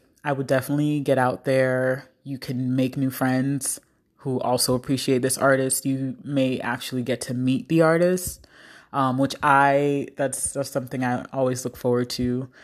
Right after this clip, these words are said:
And I always like asking questions about certain pieces. Um, and of course, it's another way that you can get, um, the opportunity to buy their work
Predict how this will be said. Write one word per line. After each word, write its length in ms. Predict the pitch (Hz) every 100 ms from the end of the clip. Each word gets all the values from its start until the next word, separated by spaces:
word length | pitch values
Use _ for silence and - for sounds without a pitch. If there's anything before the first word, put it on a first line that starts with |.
| - -
And 100 | 143
I 60 |
always 260 | 135 139 135
like 220 | 139 135
asking 340 | 127 123 - 127
questions 480 | - 120 - 123
about 420 | 120 117 120 120 - _
certain 360 | - 131 113 127
pieces. 800 | - 202 180 180 175 175 170 - - - - - - _
Um, 480 | 139 131 120 120 -
and 140 | 175 175
of 100 | -
course, 540 | 185 170 160 - - -
it's 140 | 156 -
another 320 | 139 131 135
way 480 | 127 127 127 127 127 _
that 240 | 139 123 131
you 140 | 135
can 260 | - 135 127
get, 480 | 123 120 120 - - _ _ _ _ _ -
um, 500 | 135 123 120 - - _ _ _ -
the 80 | -
opportunity 560 | - 147 - 135 127 123
to 160 | -
buy 240 | 127 120 120
their 180 | 123 120
work 480 | 101 - - -